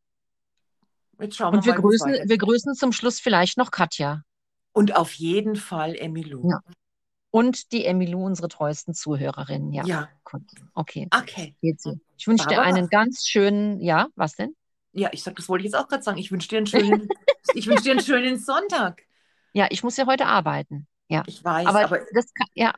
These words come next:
Speaker 2: kann trotzdem ein schöner Sonntag werden, ja.
Speaker 1: ich hoffe auf das Ende des Nebels und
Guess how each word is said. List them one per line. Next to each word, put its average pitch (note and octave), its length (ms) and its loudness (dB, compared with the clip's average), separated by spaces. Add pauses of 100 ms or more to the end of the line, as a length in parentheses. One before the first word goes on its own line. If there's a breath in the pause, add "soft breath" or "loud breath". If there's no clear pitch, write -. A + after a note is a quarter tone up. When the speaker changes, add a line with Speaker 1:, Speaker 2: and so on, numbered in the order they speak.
(220)
Speaker 2:
kann - 160 0
trotzdem F#3 340 -2
ein D#3 100 -4
schöner D3+ 280 -4
Sonntag D3+ 380 -8
werden, D#3 220 -8
ja. C4 100 0
Speaker 1:
ich - 180 -8
hoffe G#3+ 300 0
auf F3+ 240 0
das - 200 -10
Ende G3+ 320 -4
des - 260 -8
Nebels G#3+ 720 -4
und G3 760 -2